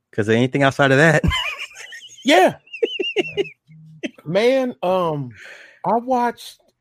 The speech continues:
Speaker 2: somebody has sent me something. He had sent it, he said he sent it to B G S,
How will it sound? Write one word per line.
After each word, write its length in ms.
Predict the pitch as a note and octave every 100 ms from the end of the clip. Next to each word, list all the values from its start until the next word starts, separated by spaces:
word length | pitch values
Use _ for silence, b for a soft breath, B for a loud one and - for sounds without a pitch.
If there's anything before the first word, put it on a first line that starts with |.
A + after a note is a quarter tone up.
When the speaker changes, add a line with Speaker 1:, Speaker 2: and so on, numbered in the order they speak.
| _ _ _ _ _ _
Speaker 2:
somebody 600 | - - A3 A#3+ A3+ G#3 E3+
has 100 | -
sent 300 | G3+ G3+ E3+
me 160 | E3+
something. 720 | D3 - F3 F3+ - C3 B2 - _ _ _ -
He 140 | F3+
had 80 | D3+
sent 280 | - F3+ F#3+
it, 160 | F3+ F3 _
he 140 | - C#3+
said 220 | F#3 E3+
he 80 | E3
sent 260 | - E3
it 160 | D#3+ -
to 60 | C3
B 240 | C3 D3
G 280 | A#2+ B2+ A#2
S, 360 | A2 A2 -